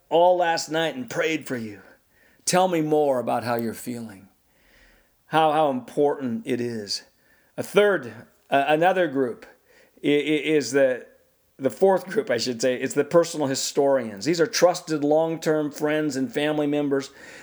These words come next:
people who are constant throughout the seasons of life. They can remind us of who we are when the pressure's on. "Look at how far you've come. Remember when God came through for you last time. He'll do it again.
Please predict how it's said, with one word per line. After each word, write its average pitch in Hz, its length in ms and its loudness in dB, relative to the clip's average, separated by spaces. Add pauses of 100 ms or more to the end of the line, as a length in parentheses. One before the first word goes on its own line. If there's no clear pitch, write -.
(140)
people 156 300 2
who 151 100 4
are 143 100 0
constant 151 840 -2
throughout 143 580 2 (480)
the 139 120 0
seasons 139 640 -2
of 123 100 -2
life. 120 640 -6 (460)
They 151 120 4
can 170 160 2
remind 202 500 2
us 147 220 0
of 131 140 -2
who 180 280 -2
we 170 220 2
are 147 680 -2
when 143 160 0
the 135 80 2
pressure's 127 560 -2
on. 117 260 -8 (380)
"Look 180 260 2
at 156 60 4
how 147 100 2
far 139 280 0
you've 123 220 -6
come. 110 420 -10 (680)
Remember 165 340 2
when 151 220 0
God 147 360 2
came 143 280 0
through 151 320 2
for 131 180 -2
you 131 140 0
last 127 400 -2
time. 107 160 -8
He'll 131 160 2
do 139 220 0
it 131 80 -2
again. 110 480 -10